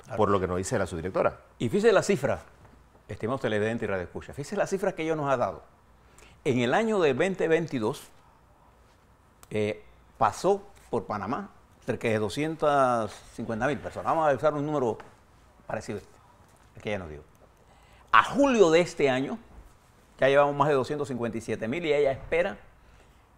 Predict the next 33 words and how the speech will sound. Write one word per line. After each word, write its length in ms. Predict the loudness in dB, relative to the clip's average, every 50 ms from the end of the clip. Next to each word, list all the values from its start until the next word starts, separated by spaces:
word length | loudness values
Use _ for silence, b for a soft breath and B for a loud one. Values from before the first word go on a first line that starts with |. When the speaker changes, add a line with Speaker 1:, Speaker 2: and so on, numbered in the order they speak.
| _ _
Speaker 1:
que 480 | -2 0 2 2 2 0 -2 -4 -12 -20 -6 0
a 100 | 0 0
final 340 | 2 2 2 2 4 4 4
de 120 | 4 4 4
año 300 | 4 4 0 -4 -8 -10 -12 -12
estemos 320 | -6 -2 -2 -2 0 0
sobre 220 | 0 0 0 0 0
quinientos 340 | -2 -2 -2 -2 0 0 0
mil, 140 | 0 0
es 80 | 0 0
decir, 120 | -2 0
vamos 240 | 0 0 2 4 6 6
a 80 | 6 6
duplicar 880 | 6 2 0 0 0 -2 -2 -2 -2 2 2 4 4 2 0 -6 -14 -20 -20 _ -20 -20 _ _ _ _ _ _ _ -6
lo 180 | -2 0 2 4
del 160 | 4 4 4
año 200 | 4 4 2 0
veintidós. 460 | 0 0 -2 -4 -4 -4 -4 -6 -4 -2
Speaker 2:
Ingeniero, 480 | 0 2 2 2 2 2 2 0 -2 -4 -2
ella 160 | 0 2 2
dice 260 | 2 0 -2 -6 -4
que 260 | -4 -4 -4 -4 -6 -12 -20 _ _ _ _ _ 2
a, 220 | 4 4 4 4
a 180 | 2 0 0 0
la 100 | 0 0
fecha 320 | -2 -4 -4 -2 0 0
de 120 | 2 4 6
hoy 280 | 6 4 4 2 -4 -12 -18 -20 _ _ _ b b b b b b b b b b b b _
hay 320 | -4 0 2 2 0 0 -4 -12 -18 -6
trescientas 560 | -2 -2 -2 -2 -2 -4 -4 -4 -2 -4 -4 -4
diez 140 | -4 -6 -4
mil 200 | -4 -4 -4 -2
personas. 560 | -4 -4 -2 -4 -6 -6 -6 -10 -16 -20